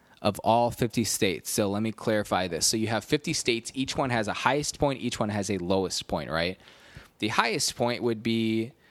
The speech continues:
Alaska would be number one 'cause Denali is the tallest mountain in North America. So Alaska has that. So there are five states with the five lowest points. These are not to say that these are the, the five lowest points in the United States.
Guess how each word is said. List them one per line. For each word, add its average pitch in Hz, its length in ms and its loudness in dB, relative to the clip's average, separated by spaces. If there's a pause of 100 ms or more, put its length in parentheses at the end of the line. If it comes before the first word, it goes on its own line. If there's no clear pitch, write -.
(520)
Alaska 117 500 2
would 127 80 4
be 123 80 0
number 117 220 0
one 104 180 0
'cause 120 160 -4
Denali 107 380 2
is 101 100 -4
the 101 60 -10
tallest 98 340 -2
mountain 90 160 -2
in 95 80 -4
North 90 220 -4
America. 80 340 -8
So - 160 -2
Alaska 92 340 -2
has 82 380 -4
that. - 240 -10 (1300)
So 117 640 2
there 117 260 2
are 110 320 0 (180)
five 131 440 2
states - 720 2
with 120 200 0
the 110 100 -4
five 110 380 0
lowest 104 340 0
points. 95 240 -4
These 127 160 2
are 139 80 2
not 139 180 2
to - 40 -4
say 151 160 2
that 131 160 2
these 123 180 0
are 117 140 4
the, 113 340 -2
the 131 280 4
five 120 440 4
lowest 117 440 0
points 123 380 0
in 131 80 -2
the 113 60 -2
United 110 400 -2
States. - 680 0